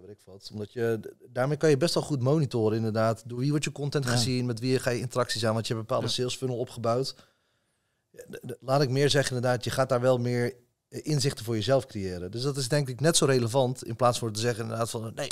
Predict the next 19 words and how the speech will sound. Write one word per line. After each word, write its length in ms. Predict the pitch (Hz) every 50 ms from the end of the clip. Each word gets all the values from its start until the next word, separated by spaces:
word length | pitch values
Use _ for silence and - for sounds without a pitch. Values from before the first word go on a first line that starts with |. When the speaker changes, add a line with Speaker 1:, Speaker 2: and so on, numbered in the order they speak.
| - -
Speaker 1:
stoppen 340 | - - - 147 139 - 131
we 60 | 127
mee, 260 | 131 135 135 135 131
want 120 | 123 117 -
daar 80 | 123 117
staan 260 | - - 147 135 127
we 60 | 127
niet 100 | 131 127
achter. 300 | 117 120 - - 127 104
Nee, 180 | 123 135 120 101
je 80 | 101
moet 120 | 104 107 -
gewoon 180 | - 117 110
kijken 260 | - 127 117 107 110
wel 100 | 117 113
wat 160 | 107 107 101 95
werkt 220 | 113 117 113 -
voor 140 | - - 113
jou. 320 | 127 123 107 101 104 127